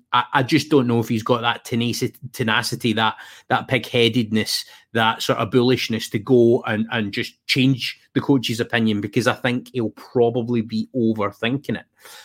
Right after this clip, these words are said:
Um, so just to put to you as a very quick one or the other, um, if, if, if one of them is gonna sort of fall by the, the, the wayside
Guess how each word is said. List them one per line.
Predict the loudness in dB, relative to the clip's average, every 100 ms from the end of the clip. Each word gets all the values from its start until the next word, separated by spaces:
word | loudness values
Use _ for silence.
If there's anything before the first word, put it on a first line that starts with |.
| -10
Um, | -2 0 2 0 -2
so | 6 8 6 0 _ _ _ _ _ _
just | 0 0
to | 0
put | 0 0
to | -2
you | 2 4 2
as | 0
a | -6
very | 2 2 2
quick | 0 -2 0
one | 0 0
or | 0
the | 2
other, | 2 2 -2 -6 _ _ -20 _
um, | 0 0 0 -4 -8 _ _
if, | -4 -4
if, | -6 -6
if | -6 -2
one | 2 2
of | 2
them | 0 -2
is | -4 -8
gonna | -2 -2 0 -4 -10
sort | -12 -10
of | -8
fall | -2 -2
by | -2 -4 -4 -6 -12
the, | -10 -8
the, | -8 -10
the | -10
wayside | -4 -4 -2 -6 -8 -10